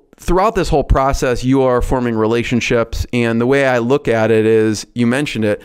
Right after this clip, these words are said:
how do you give to your relationships? You have them on the podcast. I make lots of introductions to people.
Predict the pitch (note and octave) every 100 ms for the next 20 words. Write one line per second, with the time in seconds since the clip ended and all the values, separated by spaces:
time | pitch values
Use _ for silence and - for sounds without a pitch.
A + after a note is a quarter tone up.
0 | - - C#3 D3 A#2 B2 A2 A#2 G#2+ C#3
1 | A#2+ G2 - - G#2+ G2+ B2 D#3 D3 C#3+
2 | C3 C3 A#2+ B2 - - - _ - D3
3 | D3 C3+ B2+ B2 - - G2+ G#2 A#2+ A#2
4 | - D3 C#3 D3 C#3+ C#3+ C#3 C#3+ C#3+ D3